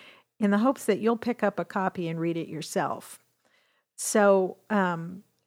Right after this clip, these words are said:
you know, one of the things that I, I really liked,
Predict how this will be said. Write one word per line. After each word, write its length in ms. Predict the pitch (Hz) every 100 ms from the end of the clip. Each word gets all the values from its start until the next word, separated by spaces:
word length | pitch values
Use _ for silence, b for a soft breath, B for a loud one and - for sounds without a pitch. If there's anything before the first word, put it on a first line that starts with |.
| -
you 140 | 202
know, 80 | 185
one 240 | 185 233
of 120 | 254
the 80 | 220
things 600 | 208 214 202 190 190 -
that 480 | - 185 170 - - - -
I, 160 | 190 185 - _ -
I 80 | 190
really 340 | 185 240 226
liked, 600 | 202 185 185 185 - -